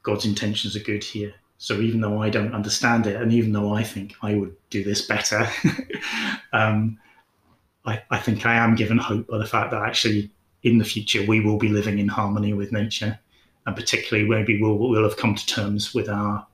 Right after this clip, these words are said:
humanity or our animalness, maybe.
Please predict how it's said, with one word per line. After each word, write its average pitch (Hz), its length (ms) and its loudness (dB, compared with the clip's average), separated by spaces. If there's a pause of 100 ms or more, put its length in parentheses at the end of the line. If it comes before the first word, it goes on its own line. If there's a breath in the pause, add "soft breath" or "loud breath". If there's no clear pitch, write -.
(340)
humanity 113 960 2 (160)
or 104 300 -2 (800 loud breath)
our 107 220 -2
animalness, 110 880 2
maybe. 123 400 0